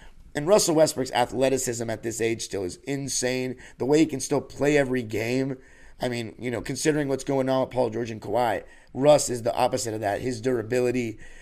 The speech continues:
knock on wood, his tenacity, his passion, it's on full display every single night. And that's exactly why he has endeared himself to so many fans, including myself over the years. And, you know, this whole experience of having Russell Westbrook on the team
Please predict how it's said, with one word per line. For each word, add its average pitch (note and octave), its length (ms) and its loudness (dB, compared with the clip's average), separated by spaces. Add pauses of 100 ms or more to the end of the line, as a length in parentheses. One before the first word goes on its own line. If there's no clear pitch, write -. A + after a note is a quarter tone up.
(160)
knock B2 280 0
on A#2+ 180 0
wood, B2+ 280 4
his A#2+ 360 -2 (340)
tenacity, C3 840 2
his A2+ 160 -6
passion, B2+ 760 0 (440)
it's B2+ 200 -4
on C#3+ 200 0
full C3 220 -2
display G#2+ 540 -4 (440)
every C#3 240 2
single A#2+ 260 -4
night. G#2+ 280 -4 (840)
And C#3+ 120 -4
that's C3 160 0
exactly B2 400 0
why B2 340 2 (300)
he C#3 140 -2
has A#2+ 180 2
endeared B2+ 320 2
himself A#2 320 -2
to - 80 -12
so A#2+ 180 -4
many A2+ 160 -6
fans, A#2 340 -4
including C3+ 320 0
myself B2 380 0
over A#2+ 160 -2
the A#2+ 100 0
years. B2 320 0 (380)
And, B2 140 -6
you B2 60 -6
know, A#2 120 -2
this C#3+ 200 2
whole D3+ 180 4
experience C3 580 -2
of A#2+ 60 -2
having A#2+ 260 0
Russell A#2 300 0
Westbrook A2+ 400 -4
on A2 100 -4
the A2 80 -6
team A2+ 440 -6